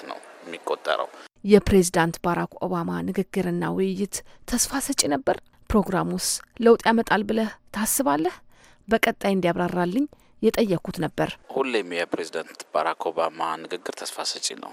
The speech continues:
Speaker 1: ሁልጊዜም በተስፋ የታጨቀ ነው። ከዛ ውስጥ የተወሰነው ይተገበራል፣ የተወሰነው ላይተገበር ይችላል። ዛሬ ከተናገሩት ውስጥ በጣም፣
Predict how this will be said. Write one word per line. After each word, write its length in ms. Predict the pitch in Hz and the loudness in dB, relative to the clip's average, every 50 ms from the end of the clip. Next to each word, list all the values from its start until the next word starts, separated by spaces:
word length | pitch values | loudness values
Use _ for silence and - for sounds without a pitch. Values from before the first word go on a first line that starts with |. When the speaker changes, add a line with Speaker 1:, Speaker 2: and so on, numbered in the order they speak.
| - - | -18 -16
Speaker 1:
ሁልጊዜም 520 | - - - - - - 64 - - - - - - - - - - - - - - | -14 -12 -10 -10 -10 -8 -8 -8 -8 -10 -12 -18 -20 -20 -20 -20 -20 -20 -20 -20 -12
በተስፋ 360 | - 170 170 - 170 - - - | -6 -6 -2 -2 -2 -2 0 -2
የታጨቀ 440 | 165 147 151 147 - - 147 - - 64 | -2 -2 -4 -6 -6 -6 -8 -6 -4 -6
ነው። 160 | 62 62 - - _ _ - - - - - - | -6 -6 -10 -14 _ _ -20 -20 -20 -20 -14 -6
ከዛ 200 | - 85 80 73 80 87 | -2 -2 0 2 2 2
ውስጥ 220 | 95 - - - | 2 0 -4 -6
የተወሰነው 600 | - 67 - 82 - - - 82 73 76 73 71 69 71 69 - 71 69 - | -6 -4 -4 -2 -2 -2 -2 -2 -2 -2 -2 -2 -4 -6 -8 -10 -12 -14 -16
ይተገበራል፣ 680 | - - - - - - 80 78 - - - 113 110 170 | -18 -14 -8 -8 -6 -4 -4 -4 -2 -2 0 0 0 -2
የተወሰነው 420 | - - - - - - 76 78 | -4 -8 -6 -6 -4 -2 -2 -2
ላይተገበር 560 | 78 76 73 - - 76 - 73 - - 65 64 | -2 -4 -4 -6 -8 -8 -8 -8 -4 -4 -6 -4
ይችላል። 340 | - - - - 53 - - - - - - - - - - | -4 -6 -6 -4 -4 -6 -6 -10 -18 -16 -18 -20 -18 -12 -4
ዛሬ 320 | 85 95 107 110 110 101 90 80 73 - - - - | 2 4 6 6 6 4 2 -2 -4 -6 -10 -14 -16
ከተናገሩት 600 | - - - 85 76 - - 147 - - 165 - | -12 -8 -6 -2 -2 -2 -2 -2 -2 -4 -4 -4
ውስጥ 140 | - - - | -4 -2 -2
በጣም፣ 440 | 95 - - - - 147 143 113 | -2 -2 -2 0 2 2 2 0